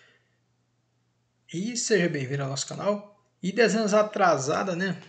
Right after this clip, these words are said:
E também agradecer a todos que estão sempre com a gente, deixando seu like, seu comentário, os amigos e as amigas, né? Agradecer pelo carinho de todos e vamos firme e forte aí, né?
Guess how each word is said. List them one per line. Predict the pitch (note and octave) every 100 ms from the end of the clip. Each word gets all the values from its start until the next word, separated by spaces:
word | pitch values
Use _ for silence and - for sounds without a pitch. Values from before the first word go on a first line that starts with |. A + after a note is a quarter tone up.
| - _ -
E |
também | C3+ C3+ C#3
agradecer | C3 C#3+ - -
a | -
todos | D2 -
que | - -
estão | - D3 C#3
sempre | - D#3+ D3+
com | -
a | C#3+
gente, | D3 C#3+
deixando | C3+ C3+ C#3+
seu | C3+ D3+
like, | C#3 C#3
seu | D3
comentário, | C#3+ C#3 C#3 E3+ F#3
os | D3+
amigos | D3+ D3 C#3+
e |
as | C#3+ D3+
amigas, | E3 A3 G#3
né? | G#3 - - - - - - - - _ _ _ _ - - - _
Agradecer | - C#3+ - C#3+
pelo | C#3 C#3
carinho | C#3 D3+ C#3+ C3+
de |
todos | E3+ G#3 G3
e | A3+ B3+ A#3
vamos | A#3+ A#3+ -
firme | A3 A3 G3+
e |
forte | - G3+ -
aí, | E3
né? | D3 F3+